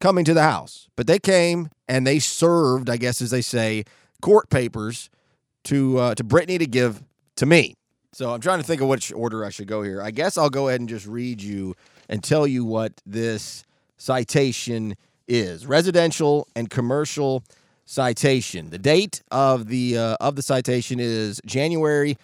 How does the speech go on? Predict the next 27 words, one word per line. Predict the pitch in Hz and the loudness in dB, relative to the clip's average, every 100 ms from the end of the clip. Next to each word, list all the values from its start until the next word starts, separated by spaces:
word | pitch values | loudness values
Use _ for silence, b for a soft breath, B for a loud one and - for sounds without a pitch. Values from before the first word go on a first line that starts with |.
| b b b | b b b
sixteenth. | - 147 131 - 160 139 76 - _ _ _ - | -6 -2 -2 -2 0 0 -2 -14 _ _ _ -10
And | 139 147 139 | -4 -2 0
there | 147 | 0
is | 139 | 0
a | 143 | 0
color | 113 170 190 196 180 | -2 0 0 0 -4
picture, | - 202 - - 113 107 120 | -2 -2 0 -2 -2 -4 -6
pretty | 220 285 | -4 -6
clear, | 202 175 170 165 | -6 -6 -2 0
but | 156 165 | 0 -2
not | 202 220 190 - _ - | 0 -2 -2 -6 _ -6
totally, | 185 208 147 107 92 98 - b b | 0 0 0 -2 -4 -8 -12 b b
of | - 127 | -2 0
a | 127 | 0
twenty | - 180 208 185 | -2 -2 0 0
eighteen | 160 123 151 151 139 135 - 101 | 0 -4 -4 -4 -4 -6 -8 -14
Jeep | 101 139 160 - _ _ _ - | -6 -4 -4 -8 _ _ _ -8
Cherokee. | 170 165 120 - 98 78 - _ _ b b b b _ _ - | -2 0 0 -2 -6 -8 -12 _ _ b b b b _ _ -8
All | - 156 175 185 | -2 2 4 4
windows | 175 190 175 190 160 | 2 2 4 4 4
intact, | - 170 156 151 - - - - _ _ - | 2 2 2 2 -4 -16 -16 -20 _ _ -16
n-, | 98 98 | -10 -6
uh, | 87 90 | -4 -4
straight | 82 - 131 156 - | -6 -8 0 0 0
body, | 135 160 175 175 170 165 _ _ _ _ - | 2 4 4 2 -4 -8 _ _ _ _ 0
good | 135 160 | 0 2
paint, | - 170 139 - - | 0 0 -2 -8 -20